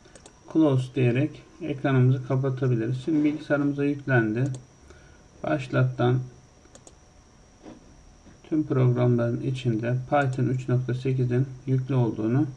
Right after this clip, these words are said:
gördük. Buradan idle yazana tıklayarak programımızı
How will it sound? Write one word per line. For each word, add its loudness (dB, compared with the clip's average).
gördük. 2
Buradan 2
idle 4
yazana 4
tıklayarak 0
programımızı 0